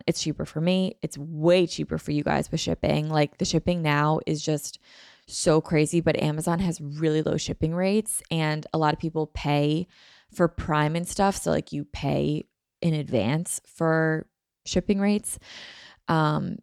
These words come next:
and for me, it's a lot cheaper as well. So, like, it's a win-win for everyone. So I'm moving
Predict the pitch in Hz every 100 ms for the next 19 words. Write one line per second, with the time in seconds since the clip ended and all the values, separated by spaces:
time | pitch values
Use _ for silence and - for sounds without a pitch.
0 | - 165 - 151 170 202 190 190 180 165
1 | 196 - 170 165 175 165 165 165 165 -
2 | 185 180 170 175 196 202 185 - 151 160
3 | 185 196 - 160 160 165 160 170 175